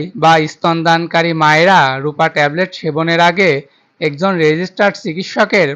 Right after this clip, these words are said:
পরামর্শ নিন। প্রতিটি ঔষধের উপকারিতা বা কার্যকারিতা থাকার পাশাপাশি সামান্য পরিমাণ হলেও পার্শ্বপ্রতিক্রিয়া থাকে।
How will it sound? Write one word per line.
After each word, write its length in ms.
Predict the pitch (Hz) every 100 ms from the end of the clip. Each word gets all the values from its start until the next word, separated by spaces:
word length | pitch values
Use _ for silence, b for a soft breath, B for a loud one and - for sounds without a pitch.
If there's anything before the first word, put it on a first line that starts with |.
| -
পরামর্শ 440 | 165 151 143 135 - 127
নিন। 160 | 110 110 - _ _ _ _ _ -
প্রতিটি 380 | 190 180 214 240
ঔষধের 560 | 214 190 - 226 214 180 175
উপকারিতা 640 | 208 - 185 185 185 190 160
বা 200 | 180 175 139 143 -
কার্যকারিতা 680 | 156 156 175 175 175 185 175 -
থাকার 280 | 165 180 175 -
পাশাপাশি 580 | - 202 226 208 - 143 147 -
সামান্য 400 | 165 151 165 170 170 170
পরিমাণ 380 | 165 170 170 170
হলেও 280 | 180 226 196 165 175 _
পার্শ্বপ্রতিক্রিয়া 840 | 165 151 - 185 196 185 - 175 151 -
থাকে। 300 | 127 -